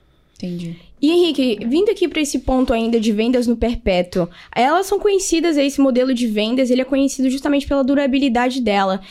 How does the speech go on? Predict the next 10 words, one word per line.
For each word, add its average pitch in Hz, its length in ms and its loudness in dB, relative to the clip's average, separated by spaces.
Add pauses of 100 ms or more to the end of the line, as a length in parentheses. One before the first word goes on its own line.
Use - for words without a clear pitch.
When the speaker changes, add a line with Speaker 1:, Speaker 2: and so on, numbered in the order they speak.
(160)
Speaker 2:
E 339 100 2
pra 415 160 0
quem 381 220 0
tá 415 100 -2
assistindo 311 380 0
e 262 60 0
tá 262 200 -2
fazendo 254 420 -2
isso 233 240 -4
aqui, 190 320 -4